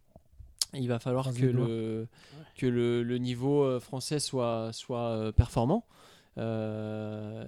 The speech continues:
Speaker 1: et voilà, le but c'est que, bah, ce soit un espèce de,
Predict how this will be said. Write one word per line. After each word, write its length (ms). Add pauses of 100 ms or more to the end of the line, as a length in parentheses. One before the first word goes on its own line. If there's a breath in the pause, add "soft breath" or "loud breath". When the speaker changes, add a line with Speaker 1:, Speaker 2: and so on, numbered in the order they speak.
Speaker 1:
et 340
voilà, 240
le 100
but 200
c'est 180
que, 320
bah, 380
ce 140
soit 220
un 420
espèce 340
de, 380